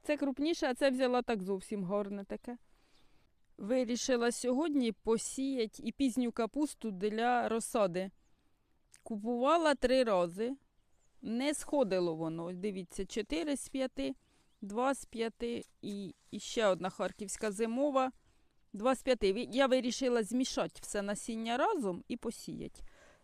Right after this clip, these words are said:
Так само і білосніжки. Ось змішаю, все воно хтось десь один, можливо, зійде.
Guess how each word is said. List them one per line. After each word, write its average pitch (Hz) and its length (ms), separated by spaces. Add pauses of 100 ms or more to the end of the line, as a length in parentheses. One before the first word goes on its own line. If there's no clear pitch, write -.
Так 269 240
само 254 460
і 226 140
білосніжки. 214 880
Ось 180 300
змішаю, 294 680
все 247 300
воно 208 260
хтось - 540 (360)
десь 233 420
один, 247 600 (220)
можливо, 202 540
зійде. 165 540